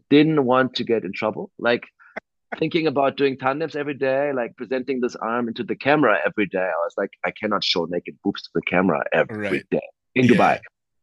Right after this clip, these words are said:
Speaker 2: Yeah.
Speaker 1: So, you know, like
Speaker 2: I,
Speaker 1: <laughs>
Speaker 2: I'll tell you what, I, it, it loosened up so much that in the course of my time there, uh, I got my sleeve tattoo after I had gotten there.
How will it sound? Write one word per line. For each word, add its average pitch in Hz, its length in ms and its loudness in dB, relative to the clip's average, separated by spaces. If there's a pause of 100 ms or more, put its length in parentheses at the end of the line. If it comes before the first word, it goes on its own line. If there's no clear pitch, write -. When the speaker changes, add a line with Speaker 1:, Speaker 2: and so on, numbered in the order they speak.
(480)
Speaker 2:
Yeah. 185 420 6
Speaker 1:
So, - 40 -2 (680)
you 110 60 -6
know, 120 160 2
like 95 260 2 (540)
Speaker 2:
I, 170 320 6
Speaker 1:
<laughs> - 40 -12
Speaker 2:
I'll 156 180 4
tell 254 200 2
you 190 140 2
what, 185 160 2
I, 143 60 4 (100)
it, 147 260 -2
it 180 200 -2
loosened 202 420 -4
up 175 140 -2
so 175 320 -2
much 160 380 -4
that 127 140 -4
in 131 120 -4
the 120 60 -6
course 160 340 -4
of 135 80 -10
my 131 160 -2
time 123 360 -8
there, 113 440 -2 (400)
uh, 113 240 -2
I 135 140 0
got 127 260 -2
my 139 160 0
sleeve 120 360 -6
tattoo 113 460 -4
after 123 320 -4
I 110 100 -2
had 98 180 -8
gotten 110 380 -6
there. 87 280 -14